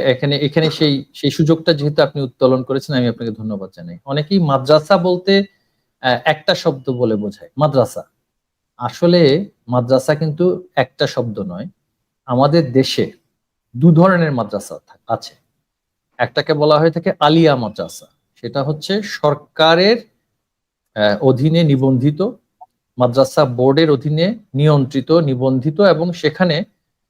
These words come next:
আমাদের দাখিল পরীক্ষা হয়, ফাজিল পরীক্ষা হয়, আলিম পরীক্ষা হয়, এবং সেই সমস্ত পরীক্ষাগুলো কিন্তু জাতীয় কারিকুলামের যে রূপরেখা,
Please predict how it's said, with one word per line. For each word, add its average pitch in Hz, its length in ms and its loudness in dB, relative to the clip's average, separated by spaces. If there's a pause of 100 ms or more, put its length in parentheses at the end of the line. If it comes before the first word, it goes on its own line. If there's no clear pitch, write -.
আমাদের 123 400 0
দাখিল 131 400 0
পরীক্ষা 123 360 -4
হয়, 120 240 2
ফাজিল 127 500 0
পরীক্ষা 120 360 -2
হয়, 110 320 -2 (380)
আলিম 135 380 2
পরীক্ষা 123 420 -6
হয়, 113 320 -6 (380)
এবং 127 260 2
সেই 170 320 0
সমস্ত 196 720 0 (340)
পরীক্ষাগুলো 165 580 2
কিন্তু 185 300 -2
জাতীয় 165 680 2
কারিকুলামের 175 840 2
যে 151 160 0
রূপরেখা, 139 640 0